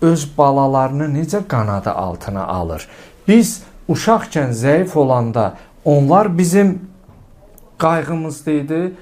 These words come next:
İndi onlar yaşlanıb, e, gücsüzlənib və taqətsiz bir hala gəlibsə,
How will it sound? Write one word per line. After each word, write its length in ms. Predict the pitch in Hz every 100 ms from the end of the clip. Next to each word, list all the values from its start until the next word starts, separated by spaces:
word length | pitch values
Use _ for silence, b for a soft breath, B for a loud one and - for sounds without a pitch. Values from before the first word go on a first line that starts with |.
| B -
İndi 260 | 139 139
onlar 340 | 160 147 151 156
yaşlanıb, 760 | 131 131 120 131 131 131 156 - B B
e, 240 | - 107 101 -
gücsüzlənib 880 | 123 120 - 127 110 117 113 135 143 B B -
və 260 | 113 120 123 -
taqətsiz 720 | 117 107 110 101 - 123 117
bir 120 | 107
hala 300 | 92 104 110
gəlibsə, 600 | 107 107 120 160 - 104